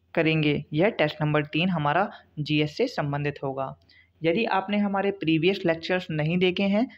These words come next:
तब आप हमारी प्लेलिस्ट विजिट कर सकते हैं और साथ ही यदि आपको हमारे लेक्चर्स पसंद आते हैं और आप यूपीपीसीएस या उत्तर प्रदेश से संबंधित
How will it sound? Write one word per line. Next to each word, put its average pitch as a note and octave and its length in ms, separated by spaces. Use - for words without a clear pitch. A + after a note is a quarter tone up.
तब E3 160
आप E3+ 220
हमारी D#3 260
प्लेलिस्ट D#3+ 520
विजिट D3 340
कर G3+ 140
सकते G3+ 320
हैं A3+ 220
और D#3+ 140
साथ D#3+ 280
ही D3 180
यदि D#3 220
आपको - 340
हमारे D3 320
लेक्चर्स C#3+ 400
पसंद F#3+ 320
आते F#3+ 220
हैं G#3+ 240
और D3+ 160
आप D3 320
यूपीपीसीएस E3 840
या D#3 220
उत्तर A3+ 240
प्रदेश D3+ 440
से D#3+ 100
संबंधित D3 640